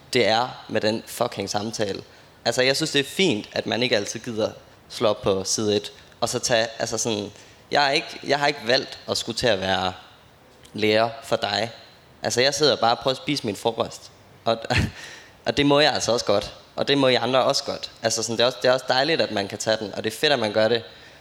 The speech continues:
Men jeg synes sgu også, at det er fint nok at sige, "Ja, i dag gider jeg ikke," det sagde du også. Men altså sådan, ja, at man må også godt være den, være den sure queer nogle gange, der er sådan, at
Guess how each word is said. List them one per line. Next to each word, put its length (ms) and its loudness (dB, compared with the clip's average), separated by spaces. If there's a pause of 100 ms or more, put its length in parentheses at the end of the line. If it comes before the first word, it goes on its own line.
(220)
Men 140 2
jeg 100 -2
synes 140 0
sgu 180 2
også, 240 0
at 100 -6
det 60 0
er 80 -2
fint 180 2
nok 140 0
at 100 0
sige, 360 -6 (420)
"Ja, 160 -2 (800)
i 60 -2
dag 240 2
gider 180 2
jeg 80 2
ikke," 100 -2
det 100 -2
sagde 180 2
du 180 -2
også. 200 -6
Men 120 0
altså 220 0
sådan, 360 -2 (540)
ja, 200 2
at 100 -2
man 120 0
må 80 2
også 140 0
godt 160 2
være 120 2
den, 300 -6
være 140 0
den 120 -6
sure 360 2
queer 180 2
nogle 240 -2
gange, 160 -2
der 60 2
er 40 0
sådan, 320 -6 (180)
at 80 -14